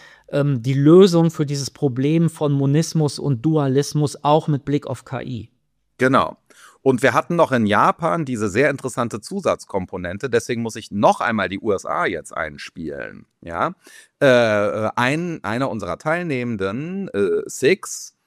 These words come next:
Speaker 2: äh, ist ein Künstler und Designer. Und, äh, Six hat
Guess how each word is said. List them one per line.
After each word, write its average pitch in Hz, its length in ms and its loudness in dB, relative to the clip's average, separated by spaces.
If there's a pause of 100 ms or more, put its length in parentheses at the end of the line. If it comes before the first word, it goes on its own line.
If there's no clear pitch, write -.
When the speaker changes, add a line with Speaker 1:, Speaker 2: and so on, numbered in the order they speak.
(200)
Speaker 2:
äh, 95 480 2
ist - 320 -2
ein 117 640 0
Künstler 139 440 2
und 73 140 -10
Designer. 90 460 0 (720)
Und, 120 520 4
äh, 107 260 0
Six - 460 -2
hat 147 240 2